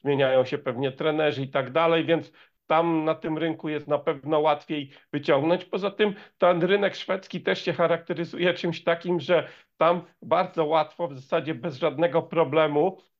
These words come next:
można przez po prostu strony urzędu podatkowego można stwierdzić, y, y, jakie piłkarz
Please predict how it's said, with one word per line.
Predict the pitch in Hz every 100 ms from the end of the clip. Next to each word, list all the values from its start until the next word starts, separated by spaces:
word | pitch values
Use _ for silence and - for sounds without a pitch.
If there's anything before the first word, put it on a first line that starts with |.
| _
można | 151 160 147 156 151 147 139 _ _
przez | - 170
po | - 170
prostu | 170 165 156
strony | - - 170 147
urzędu | 147 151 170 131
podatkowego | - 143 143 139 - 139 135 104 147 - - _
można | 160 160 180
stwierdzić, | 175 - 180 147 165 165 _ _ _
y, | 151 156 139 160
y, | 165 165 165
jakie | 175 175 170 175
piłkarz | 170 170 - 165 -